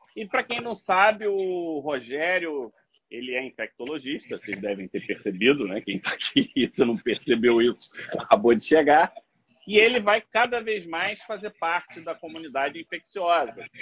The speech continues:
Casos, ele vai trazer novidades pra gente.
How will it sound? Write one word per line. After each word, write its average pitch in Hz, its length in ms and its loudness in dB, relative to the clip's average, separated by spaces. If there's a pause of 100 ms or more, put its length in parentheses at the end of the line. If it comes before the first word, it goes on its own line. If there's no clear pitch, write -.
(120)
Casos, 143 1000 -4
ele 120 220 -16
vai 131 260 -2
trazer 117 600 -4
novidades 123 800 0
pra 113 200 -8
gente. 160 520 -12